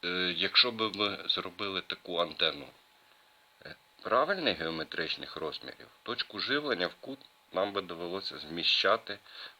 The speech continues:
по ребру. Це конструктивно незручно і невиправдано. Стосовно її параметрів, якщо її обрахувати, то вони в неї вже й значно вищі. От зверніть увагу, опір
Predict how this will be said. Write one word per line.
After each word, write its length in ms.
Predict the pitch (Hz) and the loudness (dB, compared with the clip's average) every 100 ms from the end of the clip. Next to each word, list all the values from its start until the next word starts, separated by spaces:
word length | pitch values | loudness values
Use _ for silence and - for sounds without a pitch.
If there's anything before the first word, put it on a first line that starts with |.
| - | -16
по 800 | 82 82 82 80 80 78 71 69 - - - - 82 | -8 -4 -2 0 0 0 -2 -6 -12 -20 -16 -8 -4
ребру. 460 | 85 73 80 71 - - 71 - | -4 -4 -8 -10 -12 -14 -14 -8
Це 220 | - 131 | -4 -4
конструктивно 840 | 131 110 - - - 120 92 95 | -4 -4 -4 -8 -2 -2 0 0
незручно 680 | 90 82 80 95 - - - - | 2 0 -2 -2 -4 -4 -6 -8
і 120 | 117 | -4
невиправдано. 760 | 117 113 85 71 69 60 57 - - - - - - - | 0 0 -2 -4 -6 -6 -12 -16 -20 -18 -10 -6 -6 -8
Стосовно 720 | - - 110 107 165 170 151 131 | -8 -6 -4 -2 0 0 0 -2
її 400 | 107 110 135 143 | -4 0 2 0
параметрів, 920 | - 110 113 143 156 123 - - 71 | 0 0 2 0 0 -4 -6 -6 -8
якщо 360 | 80 - 90 | -4 -2 0
її 220 | 90 85 - - | 0 -2 -8 -10
обрахувати, 960 | 82 82 71 80 - 71 80 104 - 117 - - - - | -6 -6 -6 -8 -8 -4 2 2 0 -8 -8 -12 -10 -12
то 100 | 76 | -10
вони 200 | 80 104 | -6 -4
в 60 | |
неї 260 | 107 107 85 | 2 2 2
вже 260 | - 85 | 0 -2
й 80 | 85 - - | -2 -4 -16
значно 460 | 73 78 - 95 | -8 -4 -2 -4
вищі. 400 | 98 95 - - - | -6 -4 -2 -2 -4
От 160 | - - | -16 -12
зверніть 440 | 69 87 78 - | -10 -8 -10 -10
увагу, 340 | 76 76 - - | -4 -4 -4 -14
опір 360 | - - 73 | -14 -12 -12